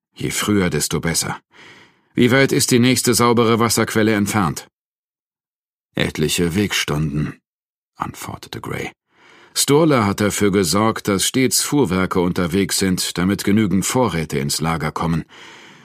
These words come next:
Aber wenn Belamus begreift, wie abhängig wir von dieser Wasserquelle sind, dann dürfte auch sie sehr bald vergiftet werden.“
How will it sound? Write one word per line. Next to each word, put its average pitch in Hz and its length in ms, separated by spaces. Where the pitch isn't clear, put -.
Aber - 420
wenn 80 220
Belamus 85 680
begreift, 87 680
wie 87 200
abhängig 95 580
wir 90 140
von 92 200
dieser 87 300
Wasserquelle 95 640
sind, 107 300
dann 71 140
dürfte 80 340
auch 78 160
sie 107 260
sehr 67 220
bald 67 240
vergiftet - 600
werden.“ 69 360